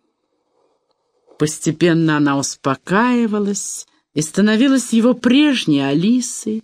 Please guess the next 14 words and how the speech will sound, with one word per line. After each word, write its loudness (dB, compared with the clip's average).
тихой, -4
скромной, 0
которую 0
он 0
так -6
любил. -4
Откровенно 4
говоря, 2
он 4
любил 4
их 2
обеих, 0
ту 2
неистовую 0